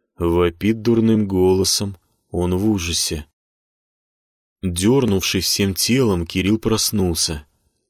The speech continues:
Стемнело. Силуэты Гора и Винни едва различались.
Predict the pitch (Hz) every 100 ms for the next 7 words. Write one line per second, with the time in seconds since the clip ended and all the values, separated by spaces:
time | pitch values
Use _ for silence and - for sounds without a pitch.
0 | - - - 190 110 196 87 82 82 82
1 | - _ _ _ _ - - 85 85 98
2 | 120 110 95 95 117 101 90 85 95 113
3 | 101 98 95 98 101 95 101 98 - 87
4 | 80 - -